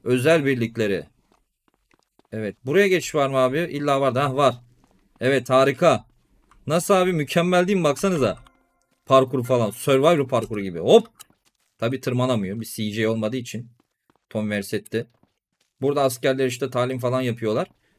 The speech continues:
Şu karşıya zıplayamadım. Helikopter alabilecek miyim bakayım oradan?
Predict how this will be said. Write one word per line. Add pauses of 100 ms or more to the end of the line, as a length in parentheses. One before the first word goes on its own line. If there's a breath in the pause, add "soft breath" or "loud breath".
(960)
Şu
karşıya (200)
zıplayamadım. (960)
Helikopter
alabilecek
miyim
bakayım
oradan?